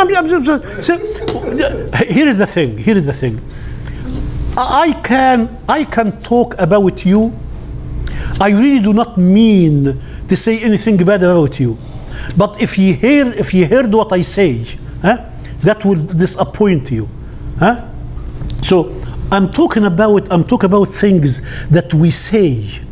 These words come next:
and, and sometimes we do not really mean to say it. You understand this? And it is a generic, a generic, uh, forgiving.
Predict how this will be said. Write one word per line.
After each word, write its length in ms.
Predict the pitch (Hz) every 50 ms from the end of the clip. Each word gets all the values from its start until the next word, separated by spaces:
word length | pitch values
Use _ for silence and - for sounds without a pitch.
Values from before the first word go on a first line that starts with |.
| - - - - - - -
and, 260 | 190 180 165 156 - -
and 200 | 185 170 156 143
sometimes 1000 | 135 - - 247 247 - - - 240 240 233 233 202 147 127 - - - - -
we 100 | 160 170
do 120 | 147 170
not 220 | 180 214 220 - -
really 280 | 190 196 175 170 165
mean 400 | 156 160 170 196 214 208 190 - -
to 80 | 143
say 200 | - - - 139
it. 340 | 120 101 104 - - - - - - - -
You 80 | 147 147
understand 560 | 147 139 127 143 135 - - 190 190 175 170
this? 460 | 170 208 208 - - - - - - - - - - -
And 240 | 202 190 180 160 -
it 220 | - 233 180 -
is 200 | 202 175 - - -
a 60 | 196
generic, 720 | 151 151 180 170 196 262 285 269 247 - - - - - - - - - - - - - - - -
a 80 | 175 156
generic, 640 | 143 165 170 185 226 247 233 220 - - - - - - - - - -
uh, 220 | 156 - 160 170
forgiving. 640 | - - 175 151 139 170 175 131 120 101 98 101